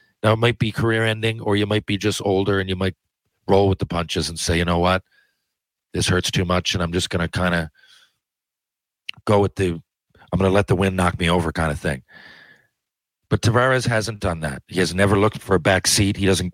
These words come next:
fucking usually complain. Remember that one playoff he got knocked the fuck out? Remember that?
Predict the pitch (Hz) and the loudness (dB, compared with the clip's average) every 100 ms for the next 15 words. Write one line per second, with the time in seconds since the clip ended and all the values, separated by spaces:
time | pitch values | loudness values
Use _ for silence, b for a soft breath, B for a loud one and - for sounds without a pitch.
0 | - 92 101 90 87 85 95 90 95 90 | -2 -2 0 -2 0 0 2 0 0 -2
1 | 82 - 95 95 101 - B B B B | -2 -2 0 0 0 -6 B B B B
2 | B B 95 104 104 101 110 - 104 107 | B B 2 4 4 2 0 0 0 0
3 | 104 95 95 92 101 - - - - 98 | 0 -2 -4 -2 -4 -2 -4 -2 -2 -2
4 | 95 98 127 _ _ _ _ _ _ - | 0 0 -2 _ _ _ _ _ _ -4
5 | 92 117 113 127 | 2 4 4 2